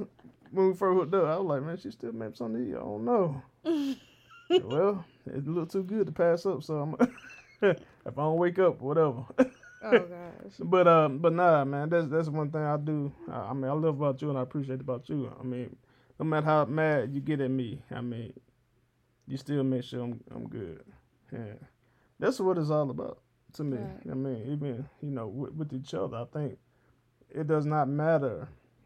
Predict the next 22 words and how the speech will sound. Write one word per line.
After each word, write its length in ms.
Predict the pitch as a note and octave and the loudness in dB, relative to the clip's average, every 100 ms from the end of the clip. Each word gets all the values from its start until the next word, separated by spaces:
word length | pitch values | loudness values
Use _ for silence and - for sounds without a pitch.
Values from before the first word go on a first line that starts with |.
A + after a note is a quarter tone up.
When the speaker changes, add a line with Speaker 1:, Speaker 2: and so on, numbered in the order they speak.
| - | -20
Speaker 1:
what 360 | D3 D#3+ E3+ D3+ | -10 -2 2 2
happens. 800 | D#3 D#3+ D#3+ B2+ F2+ - - _ _ _ | 4 2 2 -4 -10 -14 -20 _ _ _
Speaker 2:
Mm-hmm. 520 | - G#3 G#3+ G#3+ A#3 - | -12 -10 -10 -12 -12 -6
Speaker 1:
You 100 | D3+ | 0
gotta 260 | D#3+ C#3+ | 0 2
remember, 580 | C#3 B2+ C3 E3 C#3 - - _ _ _ _ _ _ _ - | 0 -2 -2 -2 -4 -6 -16 _ _ _ _ _ _ _ -12
you 80 | D#3 | -6
know, 300 | D#3 D3 - - | -2 -2 -6 -8
"Hey, 220 | D3+ C#3 - _ _ _ _ _ _ _ - | -6 -6 -8 _ _ _ _ _ _ _ -8
that's, 240 | C3 C3 B2+ | -6 -6 -8
that's, 220 | C3 C#3+ - - | -8 -8 -12 -10
that's 240 | C3 C3+ | -10 -8
my 140 | A#2 | -10
girl," 480 | A#2 - D#2+ - - - | -8 -8 -8 -10 -14 -12
or 140 | B2 | -8
"That's 220 | B2 B2+ | -6 -8
my 120 | A2+ | -10
dude," 380 | A2 - - - - | -10 -8 -10 -10 -10
or 120 | B2+ | -6
whatever, 280 | D#3 E3 A2+ - | -2 -2 -4 -8
you 140 | C3 | -6
know. 200 | C3 B2 | -4 -6